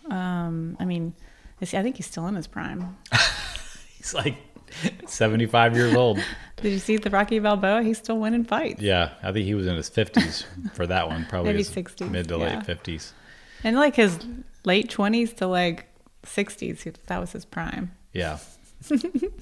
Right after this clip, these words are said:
Speaker 2: I would agree with you for a different
Speaker 1: Yeah.
Speaker 2: reason, uh, 'cause I don't, like, I think The Rock is awesome. Love
Speaker 1: Yeah,
Speaker 2: The Rock.
Speaker 1: I do love The Rock, but
Speaker 2: <clears throat> Um, but I don't know how tough he really is. I mean,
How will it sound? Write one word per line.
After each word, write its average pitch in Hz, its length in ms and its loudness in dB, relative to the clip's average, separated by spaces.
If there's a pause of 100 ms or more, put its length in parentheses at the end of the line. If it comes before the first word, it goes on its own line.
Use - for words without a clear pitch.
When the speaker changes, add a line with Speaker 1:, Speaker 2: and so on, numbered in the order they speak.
(880)
Speaker 2:
I 143 80 8
would 151 180 6
agree 92 260 4
with 90 180 -2
you 98 240 0
for 101 200 2
a 90 60 4
different 95 380 4
Speaker 1:
Yeah. - 60 4
Speaker 2:
reason, 87 380 2 (180)
uh, 104 340 0
'cause 110 160 2
I 107 80 8
don't, 110 380 2
like, 101 180 0
I 101 60 0
think 104 240 0
The 92 100 -2
Rock 87 300 0
is 80 80 -2
awesome. 80 500 -4
Love 90 140 0
Speaker 1:
Yeah, 175 180 2
Speaker 2:
The 175 60 0
Rock. 170 140 0
Speaker 1:
I 185 80 2
do 175 140 -2
love 156 140 -4
The - 60 -10
Rock, - 180 -8
but - 180 0 (160)
Speaker 2:
<clears throat> - 160 -14
Um, 92 380 2 (140)
but 95 360 2 (320)
I - 40 -4
don't 151 140 4
know 127 180 8
how 104 180 4
tough 139 300 0
he 98 100 0
really 98 380 4
is. 101 180 2
I 90 60 -4
mean, 87 320 -2